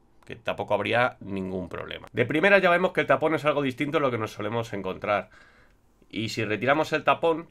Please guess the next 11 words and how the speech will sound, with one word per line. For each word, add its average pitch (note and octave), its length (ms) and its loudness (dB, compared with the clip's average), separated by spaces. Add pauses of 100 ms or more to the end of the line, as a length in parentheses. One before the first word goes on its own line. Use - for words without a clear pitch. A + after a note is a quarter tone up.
pues G#2 160 -6
nos G2 140 -6
encontramos A2+ 440 -2
el G#2 80 -8
típico A2+ 280 -4
formato A#2 500 -4
Chubby G2+ 300 -8
Gorilla, D3+ 460 0 (260)
pero, G#3+ 500 2 (300)
pero, D3 360 -6 (200)
pero, B2+ 340 -2